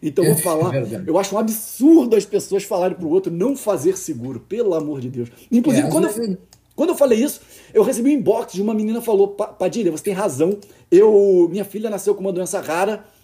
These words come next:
Speaker 1: e se eu não tivesse seguro, eu, eu, minha filha ter-, teria morrido, porque eu não teria como pagar, tal, enfim." Então, cara,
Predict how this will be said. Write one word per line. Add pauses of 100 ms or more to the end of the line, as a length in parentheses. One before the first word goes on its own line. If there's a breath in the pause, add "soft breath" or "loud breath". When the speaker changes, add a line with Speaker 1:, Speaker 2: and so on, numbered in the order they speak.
(360 soft breath)
Speaker 1:
e
se
eu
não
tivesse
seguro, (100)
eu,
eu, (280)
minha
filha
ter-, (120)
teria
morrido,
porque
eu
não
teria
como
pagar, (100)
tal,
enfim." (280 soft breath)
Então, (180)
cara,